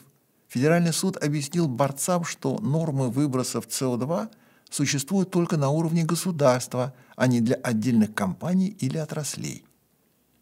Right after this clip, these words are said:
Истцы утверждали, что высокие выбросы С О два со стороны Мерседеса и Б М В ограничивают их будущую свободу. Федеральный суд Германии отклонил этот аргумент.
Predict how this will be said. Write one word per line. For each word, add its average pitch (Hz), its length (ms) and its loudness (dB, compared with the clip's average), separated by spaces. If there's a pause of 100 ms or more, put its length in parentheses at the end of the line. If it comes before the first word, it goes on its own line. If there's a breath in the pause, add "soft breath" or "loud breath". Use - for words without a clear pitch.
(220)
Истцы 147 540 -4
утверждали, 135 760 0
что 131 400 -2
высокие 123 580 -6
выбросы 139 560 -4
С - 120 -6
О 127 140 0
два 117 300 -2 (300)
со - 160 -10
стороны 131 340 0
Мерседеса 135 520 -2
и 127 40 0
Б 120 160 0
М 120 160 2
В 170 200 -4 (320 soft breath)
ограничивают 143 800 -2
их 143 200 -4
будущую 143 380 -4
свободу. 156 520 -2 (580)
Федеральный 135 580 0
суд 147 260 -4
Германии 170 640 0
отклонил 143 680 -4
этот - 380 -4
аргумент. 92 720 -2